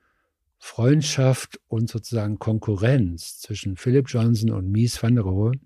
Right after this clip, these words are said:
schlägt sich auch in dem Gebäude dort nieder. Und es ist eines der komplexesten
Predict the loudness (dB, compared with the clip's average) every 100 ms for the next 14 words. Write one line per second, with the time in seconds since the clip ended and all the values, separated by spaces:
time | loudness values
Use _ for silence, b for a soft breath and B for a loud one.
0 | -16 B B B B B B -6 0 2
1 | 2 -4 -8 0 2 2 2 0 0 0
2 | 0 2 4 4 4 2 -2 -4 -4 -2
3 | -2 0 -2 -6 B B B -2 0 2
4 | 0 -2 -2 2 4 4 2 0 0 -2
5 | -6 -2 0 0 0 0 0 -6 -6 -2
6 | 0 0